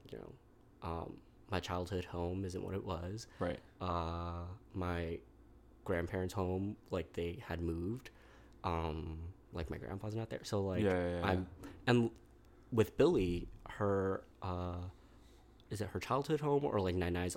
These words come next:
Speaker 1: old home or old neighborhood isn't even there anymore.
Speaker 2: Right, right, right, right. Like, she talks about how it's, like, bulldozed or something or
Speaker 1: Mm-hmm.
Speaker 2: torn down. Um,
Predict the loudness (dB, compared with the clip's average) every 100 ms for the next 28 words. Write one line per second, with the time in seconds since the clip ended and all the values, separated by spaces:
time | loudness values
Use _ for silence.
0 | -2 -2 -2 0 2 2 0 -2 -2 0
1 | 0 0 -2 -2 -2 -2 0 2 2 2
2 | 2 2 -2 -6 -10 6 10 10 8 6
3 | 8 10 10 8 6 4 4 6 4 6
4 | 4 4 2 0 4 4 6 4 2 0
5 | -2 -2 -4 -4 -2 2 2 4 2 2
6 | 2 0 -2 -10 -20 -20 -20 -20 -2 2
7 | 4 4 2 -2